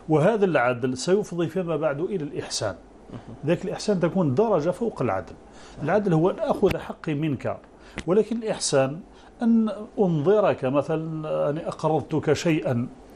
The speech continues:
Speaker 1: العدل هو أن ترجع لي مالي في الزمن الذي تفاهمنا عليه.
Speaker 2: مم.
Speaker 1: لكن الإحسان أن أنظرك عاما ز-، زيادة.
Speaker 2: كاين زيادة. سيدنا يوسف
Speaker 1: مم.
Speaker 2: وصف بالإحسان في كذا موضع.
Speaker 1: نعم.
Speaker 2: آه، فسر،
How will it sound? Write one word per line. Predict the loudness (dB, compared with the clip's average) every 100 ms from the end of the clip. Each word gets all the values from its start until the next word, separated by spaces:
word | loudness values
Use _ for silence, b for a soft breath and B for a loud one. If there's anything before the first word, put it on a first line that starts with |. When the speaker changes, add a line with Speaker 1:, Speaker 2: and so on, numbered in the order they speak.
| B B B 0
Speaker 1:
العدل | 2 4 2 2
هو | 2 4
أن | 2 0
ترجع | 0 0 2 2 4 2
لي | 2 0 -2 -8 -6
مالي | 0 4 4 4 2 0 -2
في | -4 -2
الزمن | -2 -2 0 2 2 2
الذي | 0 0
تفاهمنا | 0 0 0 0 0 0
عليه. | 2 0 -4 -10 -16 -20 B
Speaker 2:
مم. | -10 -2
Speaker 1:
لكن | 2 4 4 2
الإحسان | 2 0 -2 -2 2 2 2 -4 -12 -16 -6
أن | -4 0
أنظرك | 0 2 2 2 0 -2
عاما | 0 2 0 0 -2 -2 -6
ز-، | -6 -2
زيادة. | 0 0 2 4 2 -2 -14 -4
Speaker 2:
كاين | 0 2 2
زيادة. | 4 2 2 -4
سيدنا | -4 -4 -2 0
يوسف | 0 -2 0
Speaker 1:
مم. | 2
Speaker 2:
وصف | 2 0 -2 -2 0
بالإحسان | -2 -4 -8 0 0
في | 2 0
كذا | 2 4 4
موضع. | 4 2 0 -4 -6 -14 -20 -20 B
Speaker 1:
نعم. | 0 0 -2 0
Speaker 2:
آه، | 2 2
فسر، | 2 2 2